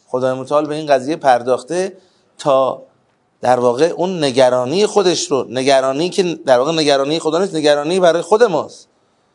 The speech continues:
این عو-، این عاقبت‌ها پیش روی شماست. حالا انشالله می‌رسیم توی این سوره در مورد عاد و ثمود و امثال اونها هم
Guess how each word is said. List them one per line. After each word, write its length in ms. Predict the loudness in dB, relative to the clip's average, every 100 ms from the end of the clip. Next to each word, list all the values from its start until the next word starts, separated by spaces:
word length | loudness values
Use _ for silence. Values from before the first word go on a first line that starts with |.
| _ _ _ _
این 140 | -6 0
عو-، 260 | 0 0
این 200 | -4 -10
عاقبت‌ها 840 | -4 0 2 2 2 0 0 0 0
پیش 240 | -6 -8
روی 240 | -4 -4 -4
شماست. 500 | -8 -10 -12 -18 _ _ _ _ _ _ _ _ _ _
حالا 160 | -2 -2
انشالله 300 | 0 0 0
می‌رسیم 380 | -2 -4 -6
توی 140 | -8 -8
این 160 | -8
سوره 340 | -4 -4 -4 -6 _ _ _ _ _ _ _ _ _ _ _ -4
در 120 | -2
مورد 200 | 0 0
عاد 300 | 0 0 0
و 60 |
ثمود 340 | -4 -4 -4 -2
و 40 |
امثال 400 | -2 -2 0 -2
اونها 360 | -2 -4 -2 -2
هم 160 | -4